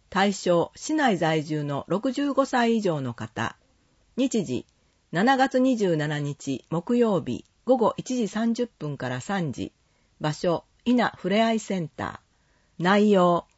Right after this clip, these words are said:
口腔機能向上のための歌やお口の体操。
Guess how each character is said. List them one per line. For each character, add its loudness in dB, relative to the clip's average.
口 6
腔 0
機 -2
能 6
向 4
上 4
の 2
た -2
め 2
の -2
歌 2
や 6
お 2
口 -4
の 0
体 -2
操。 -4